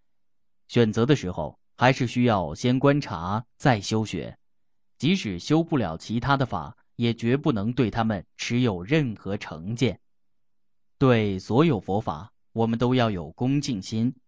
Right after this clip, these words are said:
凡是修行人，就一定要团结。如果所有的修行人都团结起来，定能承办广大的弘法利生事业。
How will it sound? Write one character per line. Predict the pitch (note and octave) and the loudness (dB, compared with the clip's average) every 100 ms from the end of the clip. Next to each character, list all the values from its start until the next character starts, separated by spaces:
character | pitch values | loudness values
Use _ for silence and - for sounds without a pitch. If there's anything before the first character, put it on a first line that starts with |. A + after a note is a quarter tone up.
| _ _ _ _ _ - | _ _ _ _ _ 0
凡 | B2 | 2
是 | D3 C#3 A2 F#2 | 2 0 -2 -4
修 | - D#3 | 0 0
行 | D3+ G#2 | 2 0
人， | B2 D2+ F2+ _ - | -2 -4 -10 _ -4
就 | C3 A2+ G2+ | 2 2 0
一 | F#2 B2 | -4 -4
定 | F3 C#3 | -2 -4
要 | F#2+ | -4
团 | - F2 A#2+ | -8 -4 -2
结。 | - - _ _ _ _ _ _ _ - | -4 -8 _ _ _ _ _ _ _ -2
如 | A2+ | 0
果 | C#3 G2+ E2 D2 | 2 0 -2 -6
所 | - A2 D#3+ | -2 2 4
有 | B2 | 2
的 | F2 | -2
修 | - C3+ | 0 0
行 | C3 A2+ | 0 -2
人 | G2+ E2+ G2 | -2 -6 -8
都 | A#2 C3+ C3 | 0 0 0
团 | - G2+ C#3+ | -4 -2 -2
结 | A2 | -4
起 | G#2 F#2+ | -6 -8
来， | B1+ - _ _ _ | -12 -16 _ _ _
定 | - F3+ | -2 0
能 | G#2+ A2 | 0 -4
承 | - F2+ | -6 -6
办 | A2+ A2 - - | 0 0 -2 -4
广 | A2 G2+ G2 | -2 0 0
大 | C3+ B2+ | 2 2
的 | G2 E2 | 0 -8
弘 | - A2 B2 D#3 | -10 -6 -4 -2
法 | A2+ F2 | -4 -4
利 | A#2 B2 | -4 -4
生 | G#2 C3+ | -2 0
事 | D3 C3 G2 | 0 -2 -6
业。 | D#2+ | -8